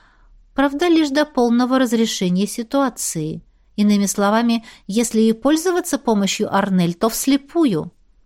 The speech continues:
Точно так же, как и помощью всех остальных. Плохо? Ещё как!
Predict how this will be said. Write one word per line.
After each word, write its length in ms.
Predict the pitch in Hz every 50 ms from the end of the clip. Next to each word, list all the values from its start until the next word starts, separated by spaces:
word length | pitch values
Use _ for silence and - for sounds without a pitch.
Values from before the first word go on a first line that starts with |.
| _ _ _ _ _ _ -
Точно 320 | - 302 294 - 269 262
так 240 | 262 - 262 262 233
же, 100 | 220 220
как 240 | 220 - 196 196 -
и 60 | 214
помощью 440 | 208 - 220 214 208 214 - - 214
всех 280 | - - 202 190 - 208
остальных. 680 | - - - 196 190 175 165 160 160 - - - _ _ _ _ _ _ _ _ _ _ _ _ _ _ _ _ _
Плохо? 540 | - 202 208 226 285 285 - - 175 170 - _ _ _ _ _ _
Ещё 380 | - 226 - - - - 220 190
как! 520 | - _ - - 208 190 185 - - -